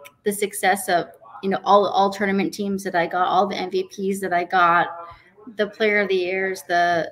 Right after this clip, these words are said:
the All-Americans, was just because I was so goal-driven on trying to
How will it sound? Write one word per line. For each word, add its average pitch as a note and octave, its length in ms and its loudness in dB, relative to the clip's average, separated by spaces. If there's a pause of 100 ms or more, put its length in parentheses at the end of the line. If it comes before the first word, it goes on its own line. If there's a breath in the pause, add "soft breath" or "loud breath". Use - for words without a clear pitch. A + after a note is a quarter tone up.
(100)
the - 100 0
All-Americans, F3+ 800 2
was G3+ 140 -6
just A#3 240 -6
because G#3+ 320 0
I G3+ 80 2
was G3 200 -4
so G3+ 600 2 (180)
goal-driven G#3 500 -2
on F3+ 160 -4
trying F#3 420 -4
to F#3+ 240 -6